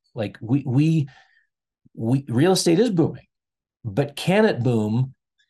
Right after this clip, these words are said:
if interest rates stay higher for longer? We, we, we now have, this week, seven percent is your thirty-year fixed rate mortgage, compared to a year and a half ago, less than three. And we have not seen a material shift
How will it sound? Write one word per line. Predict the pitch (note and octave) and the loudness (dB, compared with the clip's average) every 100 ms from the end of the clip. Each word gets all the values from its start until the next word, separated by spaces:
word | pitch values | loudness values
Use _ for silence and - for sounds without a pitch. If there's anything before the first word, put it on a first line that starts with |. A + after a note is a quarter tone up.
| _ | _
if | C#3 C#3+ | -2 2
interest | E3+ E3+ - | 2 0 0
rates | C#3+ - - | 0 0 -2
stay | - E3 D#3 | 0 4 4
higher | C3 C3 B2 C3 | 2 2 2 0
for | B2+ | 0
longer? | A#2 G3+ G#3 - - | 0 2 0 -2 -2
We, | C3 C#3+ | 0 2
we, | C3+ C#3+ | 2 2
we | C3 C#3+ | 2 4
now | F3 | 4
have, | D#3 C#3+ A2 A2+ | 2 0 -4 -2
this | E3+ F3 | -2 0
week, | F3+ G3 - _ _ _ | 0 -2 -8 _ _ _
seven | - D3 C#3+ C#3+ | -2 0 0 0
percent | D3+ D3+ A#2 | -2 0 -2
is | G2+ | -2
your | G#2+ | -4
thirty-year | - A2+ A2+ G#2+ | -2 -2 0 -2
fixed | - G#2+ - | -4 -6 -4
rate | - | -2
mortgage, | C3 C3+ D#2+ - - _ _ _ - | 0 -2 -4 -10 -18 _ _ _ -4
compared | C#3 C3+ C#3+ C#3+ C3 | -2 2 2 2 2
to | D3 B2+ | 2 2
a | |
year | A#2+ C3 | 2 0
and | C3 | 0
a | |
half | B2 F#3 F#3+ | 2 0 0
ago, | G#2 G2 F#2+ C3+ - | -2 -2 -4 -4 -2
less | C3+ - | -2 0
than | D#3 | -2
three. | D3+ D#4 - _ _ _ _ _ _ _ _ _ _ _ _ _ _ _ - - _ | -2 -4 -6 _ _ _ _ _ _ _ _ _ _ _ _ _ _ _ -20 -20 _
And | D3+ E3+ | 0 2
we | D3+ | 4
have | F3 F3 | 4 2
not | F3 - | 0 0
seen | F3+ E3 | 2 2
a | |
material | C3+ C3+ - F3+ F3 C#3 | 2 0 2 4 6 4
shift | - - F#3+ G#2 - | 2 0 2 0 -4